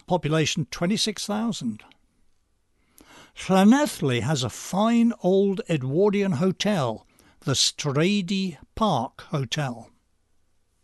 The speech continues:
The owners of the hotel cut a deal with the U K government.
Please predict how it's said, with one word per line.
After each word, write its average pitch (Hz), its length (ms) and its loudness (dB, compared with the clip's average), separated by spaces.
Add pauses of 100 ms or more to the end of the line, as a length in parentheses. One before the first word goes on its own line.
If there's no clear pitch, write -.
(1040)
The 175 280 2
owners 277 600 4
of 131 140 2
the 120 120 2
hotel 131 460 2
cut - 320 -2
a 240 80 2
deal 185 800 0
with 135 560 0
the 143 140 -2
U 127 240 -4
K 127 260 -2
government. 156 640 -2